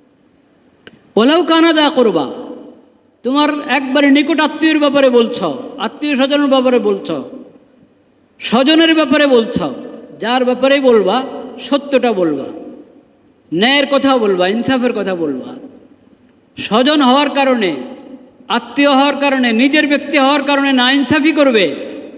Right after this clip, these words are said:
হারাম। وَإِذَا قُلْتُمْ فَاعْدِلُوا وَلَوْ كَانَ ذَا قُرْبَى وَبِعَهْدِ اللَّهِ أَوْفُوا।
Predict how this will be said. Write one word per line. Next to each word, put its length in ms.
হারাম। 340
وَإِذَا 420
قُلْتُمْ 480
فَاعْدِلُوا 520
وَلَوْ 380
كَانَ 280
ذَا 260
قُرْبَى 560
وَبِعَهْدِ 600
اللَّهِ 560
أَوْفُوا। 400